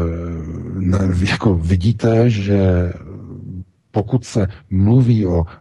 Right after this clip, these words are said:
procesech nasunování nových prvků globalizace, takzvané globalizační perestrojky, tak, eh,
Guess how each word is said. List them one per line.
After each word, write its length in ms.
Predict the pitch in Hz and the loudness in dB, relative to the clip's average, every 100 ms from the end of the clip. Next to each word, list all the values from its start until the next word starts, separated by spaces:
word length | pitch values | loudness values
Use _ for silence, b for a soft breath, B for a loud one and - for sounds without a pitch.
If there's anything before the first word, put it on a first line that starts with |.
| _ | _
procesech 640 | 101 110 - 120 - 98 | -2 -2 0 -2 0 -2
nasunování 1120 | 92 92 - 104 98 95 90 87 90 90 87 85 B B B B B B B B - - - | 0 0 0 2 4 2 2 0 0 0 -2 -6 B B B B B B B B -6 -4 2
nových 280 | 113 113 113 | 4 4 2
prvků 380 | 107 101 - 104 | 0 -2 0 0
globalizace, 760 | 95 92 98 95 98 - 104 | 2 0 0 0 -2 -4 -6
takzvané 340 | 95 90 98 98 | -2 0 0 2
globalizační 640 | 87 87 92 101 - 107 | 2 2 2 2 -2 -6
perestrojky, 880 | - 87 90 - 98 95 - 107 107 110 B - | -2 -2 -2 0 2 2 2 2 2 -2 B -6
tak, 380 | - 98 98 | -2 -2 -2
eh, 40 | - | -2